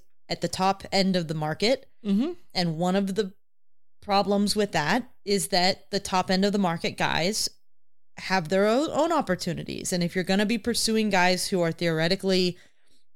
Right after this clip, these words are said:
Speaker 1: in the mix for head coaching opportunities, they're not gonna sign a contract with you on November twentieth.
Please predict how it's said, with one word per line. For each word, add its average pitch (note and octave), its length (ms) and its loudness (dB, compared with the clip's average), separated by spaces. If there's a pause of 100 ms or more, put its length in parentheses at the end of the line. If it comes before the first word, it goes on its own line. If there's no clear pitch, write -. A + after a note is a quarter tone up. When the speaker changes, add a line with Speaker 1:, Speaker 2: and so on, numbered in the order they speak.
(140)
Speaker 1:
in G3+ 220 2
the F#3+ 60 2
mix F#3 340 0
for D#3+ 440 -4 (280)
head F3+ 240 -4
coaching G3 320 -2
opportunities, D4+ 840 0
they're G#3+ 280 2
not C#4 320 0
gonna C#4+ 480 2
sign A3+ 360 2
a A#3+ 60 2
contract G#3+ 640 0
with F#3 160 -4
you F#3 200 0
on E3+ 140 0
November F3 540 2
twentieth. F3 640 -4